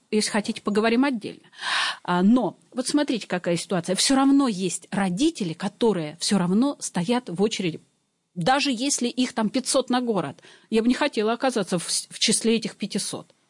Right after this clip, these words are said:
Следовательно, нужно подумать о других формах предоставления мест родителям в этих детских садах. Строить дорого. Детские сады, сами эти коробки, они же дорогие, да, миллионы рублей уходят на то,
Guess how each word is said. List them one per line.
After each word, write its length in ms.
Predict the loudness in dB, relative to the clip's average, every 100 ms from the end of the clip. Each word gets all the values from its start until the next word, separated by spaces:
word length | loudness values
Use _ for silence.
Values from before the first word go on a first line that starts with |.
| _ _ _ _ -8 -6 -6
Следовательно, 1000 | -2 2 4 2 0 -4 -4 -4 -2 -4 -8 _ 2
нужно 280 | 2 2 0
подумать 420 | 0 2 0 0
о 80 | -2
других 560 | 0 2 2 2 0 -2
формах 560 | -2 0 2 0 -2
предоставления 800 | -2 -2 -2 0 0 2 2 2
мест 360 | 4 2 0 -2
родителям 540 | -2 0 -2 0 0
в 60 | 0
этих 180 | -2 -6
детских 340 | -8 -10 -12
садах. 360 | -8 -6 -6 -12 -16 -20 -16 -10
Строить 540 | -4 2 2 2 0
дорого. 440 | 0 2 -2 -6 -4
Детские 440 | 0 0 -2 -6
сады, 340 | -2 0 0 0
сами 440 | 0 2 2 2
эти 180 | 0 -4
коробки, 560 | -2 2 2 0 -4
они 180 | 0 0
же 120 | 2 0
дорогие, 720 | 0 0 -2 -2 -2 -2 -6
да, 220 | -2 0 4
миллионы 500 | 4 4 4 2 0
рублей 340 | 0 0 0
уходят 500 | 0 0 -2 -2 -2
на 140 | -4 -4
то, 360 | 0 0 0